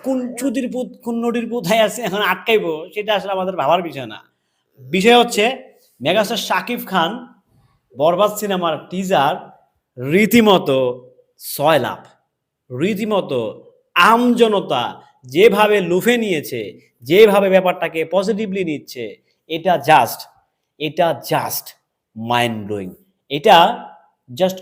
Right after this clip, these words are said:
অন্যরকম ব্যাপার স্যাপার, এটা just অন্যরকম, এটা just আমি বলবো না, বাংলা সিনেমার ইতিহাসকে রচনা করবে এই বরবাদ।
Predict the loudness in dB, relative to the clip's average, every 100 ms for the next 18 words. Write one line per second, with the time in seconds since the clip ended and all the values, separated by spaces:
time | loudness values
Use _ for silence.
0 | 0 0 2 2 6 6 4 2 2 4
1 | 2 0 -6 -6 -8 -10 _ _ _ -6
2 | -4 0 0 -2 -6 -2 0 2 4 6
3 | 8 6 0 -6 -10 -20 -16 -6 -4 -4
4 | -6 -12 -14 -8 -6 -4 -2 -2 0 2
5 | 2 2 0 0 0 0 -2 -4 0 0
6 | -2 -4 -6 -6 _ _ -4 2 2 2
7 | 0 0 2 4 4 6 6 6 2